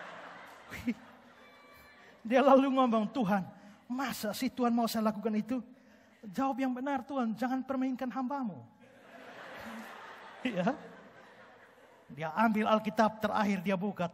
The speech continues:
Sret, kena Yakobus satu ayat dua puluh dua. "Tapi hendaklah kamu menjadi pelaku firman." Itu namanya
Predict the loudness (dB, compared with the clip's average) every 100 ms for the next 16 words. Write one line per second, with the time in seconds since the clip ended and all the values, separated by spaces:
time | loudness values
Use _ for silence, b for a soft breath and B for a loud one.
0 | -8 2 2 2 -2 2 4 4 2 0
1 | -2 0 0 0 -4 -4 -2 -2 -4 b
2 | b _ -4 -4 -8 -4 -2 0 0 -2
3 | -2 -2 -2 -2 -4 -6 -8 -8 -6 -8
4 | -10 -10 -8 -8 -12 -14 -18 -20 -20 -20
5 | -20 -20 -20 _ _ _ _ _ _ _
6 | _ _ _ _ _ _ -12 -8 -6 -6
7 | -10 -8 -8 -8 -12